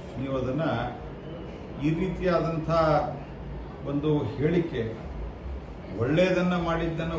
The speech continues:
ಒಳ್ಳೆಯದಂತ ಹೇಳುವಂಥ ಒಂದು ಸೌಜನ್ಯತೆಯೂ ಇರಲಾರ್ದೆ ಅದನ್ನು ವಿರೋಧ ಮಾಡಿ ಈಗ ಅದನ್ನ ಟೀಕೆ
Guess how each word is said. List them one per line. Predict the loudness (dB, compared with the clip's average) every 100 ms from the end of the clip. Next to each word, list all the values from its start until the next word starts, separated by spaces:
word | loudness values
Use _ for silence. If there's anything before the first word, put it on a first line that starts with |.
| 0
ಒಳ್ಳೆಯದಂತ | 0 0 0 -2 0
ಹೇಳುವಂಥ | 2 4 2 2 2
ಒಂದು | 0 -2 -2
ಸೌಜನ್ಯತೆಯೂ | -2 0 2 2 2 2 2
ಇರಲಾರ್ದೆ | 2 0 0 -2 -4 -4
ಅದನ್ನು | -6 -2 0
ವಿರೋಧ | 4 6 6 2
ಮಾಡಿ | 0 0 0 2
ಈಗ | 4 2
ಅದನ್ನ | 2 -2 0
ಟೀಕೆ | 0 0